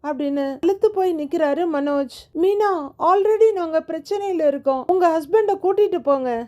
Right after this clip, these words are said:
அப்படின்னு ரோகிணி சொல்ல, "வாங்கங்க" அப்படின்னு மீனா முத்துவோட கையை பிடிச்சிட்டு திரும்புறாங்க.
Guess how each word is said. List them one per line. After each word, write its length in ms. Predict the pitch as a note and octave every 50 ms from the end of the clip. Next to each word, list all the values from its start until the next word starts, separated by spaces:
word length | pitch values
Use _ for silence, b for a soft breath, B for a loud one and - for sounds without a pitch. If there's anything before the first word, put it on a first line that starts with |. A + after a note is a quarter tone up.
| - -
அப்படின்னு 380 | E4+ - - F4+ E4+ E4 D#4+
ரோகிணி 380 | C#4+ C4+ C4+ D4+ D#4 F4+ F#4 F#4+
சொல்ல, 460 | F4+ - F4 D#4 D#4 D4+ D4+ C#4+ - A#3
"வாங்கங்க" 560 | C4+ C4+ D4 E4+ F#4 F#4+ F#4+ F4+ E4+ E4+ E4 D#4 - _ _ _ _ _ _ _
அப்படின்னு 500 | D#4 E4+ E4 D4 E4+ D#4+ D4+ D4+ D4 C#4+
மீனா 280 | C4+ C4+ D4 E4+ F#4 F#4+ F#4 E4 C#4+
முத்துவோட 380 | C#4 - F4+ F#4+ F#4+ F#4+ F4+
கையை 260 | - D4 D4 D#4 F4
பிடிச்சிட்டு 360 | - F4 E4+ E4+ - D#4+ C#4 D#4+
திரும்புறாங்க. 840 | C4 - C#4+ C4+ D#4 E4 F4+ F4+ E4+ D#4+ D#4 D4+ D4 C#4+ C#4+ C#4